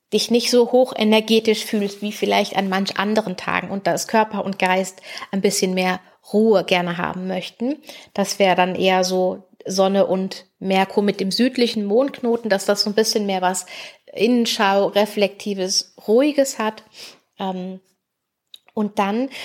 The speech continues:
kann es auch sein, dass du eine Entscheidung treffen musst oder auch vor einer Wahl stehst. Und den Punkt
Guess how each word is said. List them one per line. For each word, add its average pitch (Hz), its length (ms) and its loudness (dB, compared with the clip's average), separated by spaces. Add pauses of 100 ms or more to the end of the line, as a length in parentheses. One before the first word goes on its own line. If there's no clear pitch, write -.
(140)
kann 254 220 0
es 277 180 -2
auch 233 160 0
sein, 214 540 0
dass 196 280 -4
du 208 280 -4
eine 214 240 0
Entscheidung 214 580 0
treffen 175 340 -6
musst - 360 -8 (880)
oder 233 400 2
auch 226 240 -2 (260)
vor - 500 0
einer 202 360 0
Wahl 190 340 2
stehst. - 640 -8 (360)
Und 196 200 -8
den 269 340 2
Punkt 226 460 0